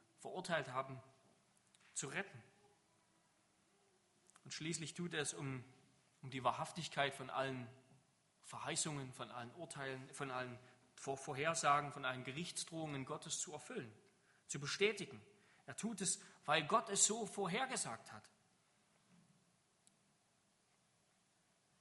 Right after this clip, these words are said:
Er tut es, weil er den Verheißungen von Gottes Gnade jetzt sein Siegel und jetzt das sich selbst zum Opfer hingibt, damit diese Verheißungen in die Tat umgesetzt werden können.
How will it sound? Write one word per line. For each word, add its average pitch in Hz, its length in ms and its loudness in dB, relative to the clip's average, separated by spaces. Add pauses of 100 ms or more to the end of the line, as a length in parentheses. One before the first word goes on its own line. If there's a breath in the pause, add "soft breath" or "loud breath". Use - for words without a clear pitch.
(460)
Er - 100 -18
tut 175 240 -6
es, 147 120 -2
weil 135 180 4
er 127 80 -2
den 120 160 -6
Verheißungen 160 540 2
von 165 200 -2
Gottes - 280 -4
Gnade 139 500 0 (840 soft breath)
jetzt - 400 -2 (920)
sein 120 360 -6
Siegel 170 380 -2
und 120 100 -6
jetzt 131 280 -2 (240)
das - 240 -4 (480)
sich - 360 -2
selbst 196 420 2
zum 175 180 0
Opfer 180 280 -4
hingibt, 143 520 -8 (100)
damit 127 260 -10
diese 151 180 -6
Verheißungen 131 460 -6
in 120 80 -12
die 120 100 -10
Tat 120 280 -8
umgesetzt 135 440 -8
werden 110 240 -10
können. 104 260 -16